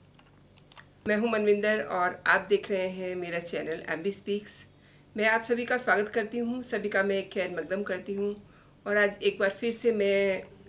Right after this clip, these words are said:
शबनम की बात करती हूँ कि शबनम अभी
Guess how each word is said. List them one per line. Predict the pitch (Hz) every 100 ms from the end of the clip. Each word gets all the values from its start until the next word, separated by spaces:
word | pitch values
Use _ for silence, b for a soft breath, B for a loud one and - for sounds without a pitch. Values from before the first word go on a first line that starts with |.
| B B B B B -
शबनम | - 277 285 294 277
की | 233
बात | 185 156 -
करती | 160 - 165
हूँ | 185 190 190 - - - - -
कि | 185
शबनम | - 196 214 226 226 -
अभी | 185 175 226 233